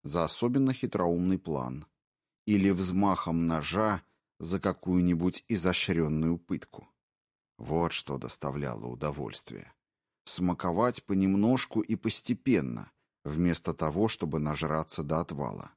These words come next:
Так будет и здесь. Да, сейчас он мучается, но это ничто по сравнению с тем, что предстоит Фейербрайтам. Надо двигаться медленно,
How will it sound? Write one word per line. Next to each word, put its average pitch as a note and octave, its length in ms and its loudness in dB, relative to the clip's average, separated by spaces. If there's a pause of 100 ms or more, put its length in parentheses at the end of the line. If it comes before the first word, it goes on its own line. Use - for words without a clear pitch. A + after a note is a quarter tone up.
(720)
Так B2 240 -4
будет E2+ 400 -4
и D2+ 60 -4
здесь. - 580 -10 (640)
Да, D2 400 0
сейчас F2+ 460 -4
он C#3+ 120 0
мучается, C3+ 680 -2 (440)
но C#2 220 -2
это D2+ 240 -2
ничто E2+ 540 0
по - 120 -8
сравнению C#2+ 760 -4
с - 140 -6
тем, F2 400 -2 (360)
что - 280 -4
предстоит C#2+ 680 -4
Фейербрайтам. B1+ 1000 -8 (800)
Надо D#2 340 0
двигаться F2 520 -2
медленно, B1+ 800 -4